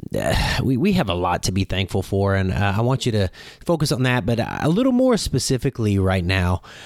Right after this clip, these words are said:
um, I want you to think about the people in your life, um, people in the past who have affected you, and you're like, "Man, David, this is a, a, a ultra running podcast." Yeah, but man,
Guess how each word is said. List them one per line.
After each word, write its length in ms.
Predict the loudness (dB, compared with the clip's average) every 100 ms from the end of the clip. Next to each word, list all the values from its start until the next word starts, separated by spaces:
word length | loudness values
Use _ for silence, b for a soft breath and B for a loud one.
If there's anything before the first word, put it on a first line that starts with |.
| B B
um, 480 | -2 0 2 0 -2 -8 _ -20 _ _ -6
I 60 | -2
want 300 | 0 0 0
you 80 |
to 120 | 0 0
think 280 | -2 -2
about 280 | 0 0 -2
the 60 | -4
people 380 | -4 -2 0 0
in 140 | 2
your 120 | 0
life, 560 | 0 -2 -2 -2 -4 -6 B B B B -6
um, 540 | -2 0 0 -2 -4 -8 -6
people 220 | -2 0
in 40 |
the 80 | -2
past 540 | -2 0 0 0 -2 -6
who 380 | -8 -6 -2
have 260 | 0 2 0
affected 480 | 0 0 -4 -2 -2
you, 140 | 0
and 80 | 0
you're 100 | 0
like, 160 | -2 -4
"Man, 220 | -6 -4 -2
David, 240 | -2 0
this 120 | -2 0
is 80 |
a, 100 | 2 2 0 -2
a, 180 | -2 -2 0
a 140 | -2 0
ultra 280 | -2 0 0
running 280 | 0 0
podcast." 600 | 0 0 -2 -2 -4 -4 0
Yeah, 280 | 0 0 -8 B B B B -10
but 180 | -6
man, 360 | 0 0 0 -4